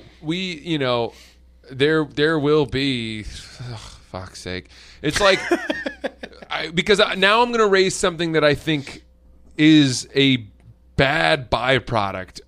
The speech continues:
Speaker 1: of this issue.
Speaker 2: Okay.
Speaker 1: Right? Like, so my, my answer to you is that we don't have the photos yet.
Speaker 2: Right,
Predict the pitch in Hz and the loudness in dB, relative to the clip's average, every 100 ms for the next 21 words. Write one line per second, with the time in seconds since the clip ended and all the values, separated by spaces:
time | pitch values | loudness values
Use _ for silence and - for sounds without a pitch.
0 | 123 120 113 104 101 113 110 - 127 113 | 0 2 2 -4 -2 0 0 0 0 0
1 | - 80 - - 180 170 151 - 131 143 | -4 -8 -12 -14 -12 -12 -14 -2 2 4
2 | - 160 143 - 165 160 165 185 185 170 | 2 0 0 0 0 2 2 2 2 0
3 | 117 120 143 156 156 156 160 156 143 127 | -4 -8 -4 -2 0 0 0 -2 -4 -4
4 | 117 117 113 104 110 113 117 117 110 104 | -4 -4 -2 -4 -4 -2 -2 0 -2 -4
5 | 101 98 90 73 - - - 180 | -6 -6 -4 -6 -10 -12 -10 -12